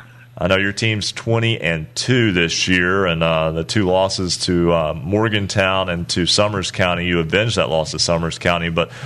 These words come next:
also know that, uh, you've been, uh, you've been slowed with a, with an injury a little bit toward the, uh, latter portion of the season.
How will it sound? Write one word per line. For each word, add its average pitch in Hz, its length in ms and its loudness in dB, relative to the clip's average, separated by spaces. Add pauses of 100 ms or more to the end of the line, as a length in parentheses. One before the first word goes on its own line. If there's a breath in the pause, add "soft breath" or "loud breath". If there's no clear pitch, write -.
(140 loud breath)
also 165 260 2
know 127 240 4
that, 110 220 0 (300 loud breath)
uh, 101 340 2 (420)
you've 147 240 2
been, 170 280 2
uh, 139 520 2
you've 147 140 2
been 160 100 4
slowed 165 440 2
with 143 120 0
a, 110 360 2
with 117 100 2
an 113 80 2
injury 123 380 2
a 113 40 4
little 110 140 2
bit 110 140 0
toward 113 260 0
the, 104 260 4
uh, 95 120 4
latter 107 320 2
portion 101 420 -2
of 95 60 0
the 90 100 2
season. 95 720 2